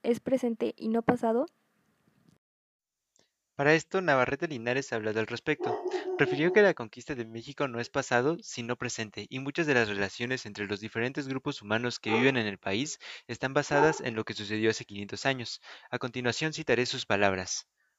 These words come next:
Speaker 2: "Muchos temas centrales de nuestra identidad nacional se centran en la idea de que nos conquistaron los españoles. La conquista despierta pasiones, preguntas y opiniones muy fuertes,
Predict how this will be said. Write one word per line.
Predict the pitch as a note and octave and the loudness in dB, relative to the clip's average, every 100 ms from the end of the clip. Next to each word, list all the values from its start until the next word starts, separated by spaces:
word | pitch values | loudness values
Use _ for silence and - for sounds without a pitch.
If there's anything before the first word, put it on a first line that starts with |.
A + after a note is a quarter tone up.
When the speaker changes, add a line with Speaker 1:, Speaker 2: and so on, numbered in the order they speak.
| _ | _
Speaker 2:
"Muchos | D#3 E3+ G3+ | -6 -4 -4
temas | - E3+ E3+ | -4 -4 -2
centrales | A#2+ G2+ G2 B2 | -4 -2 0 2
de | A2 | 0
nuestra | F#2+ - F#2+ | -2 -2 -2
identidad | F#2 - G#2 B2 | -4 -2 0 0
nacional | B2 G#2+ G2 C3+ | -2 -2 0 0
se | - A#2+ | -2 -6
centran | C3 C3+ C#3+ | -4 -4 -2
en | C3 | -2
la | G#2 | 0
idea | F#2+ G#2+ C3 | 0 2 2
de | B2+ | -2
que | G#2+ | -6
nos | G2 | -10
conquistaron | - G#2 - - B2+ C3+ | -10 -12 -12 -2 0 0
los | A2+ | -4
españoles. | - F#2+ G2+ G2 F2+ - - - - - | -8 -6 -4 -4 -4 -12 -18 -18 -18 -6
La | - B2+ | -2 -2
conquista | A#2 D3 D3+ | -4 -8 -6
despierta | D3 - C3 A#2 C3 | -6 -4 -6 -4 -4
pasiones, | G2 - B2+ C#3+ D3+ | -6 -4 -4 -4 -6
preguntas | - A2 A2 C3+ D3+ D#3+ | -2 0 0 -4 -4 -4
y | - | -2
opiniones | A#2 A#2+ A2+ A#2 B2 | -4 -4 -6 -6 -6
muy | A#2 B2+ | -8 -10
fuertes, | - A2+ G#2+ - - | 0 0 0 -8 -12